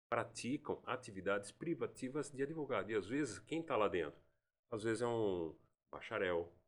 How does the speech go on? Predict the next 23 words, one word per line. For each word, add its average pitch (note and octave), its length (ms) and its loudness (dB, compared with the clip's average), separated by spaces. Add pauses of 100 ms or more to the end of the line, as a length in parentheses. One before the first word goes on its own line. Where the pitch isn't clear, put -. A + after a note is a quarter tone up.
(760)
pega F#2+ 260 8
a - 20 4
assinatura E2+ 600 0
de E2 100 -2
um F2+ 120 -2
outro C#3 260 4
colega E2+ 420 6
pra - 140 -2
assinar. F#2+ 520 2 (1200)
É, F2 160 -2
então, G#2+ 260 6
assim, G2 360 2 (140)
e, - 160 -4
e B2+ 280 4
isso F#3+ 280 0
é C#3 40 4
muito C3+ 760 4
difícil B2 1000 -4 (300)
você G2 220 0
detectar. - 720 -2 (840)
Esse A#2+ 280 0
é - 20 4
desa-, F#2+ 300 -2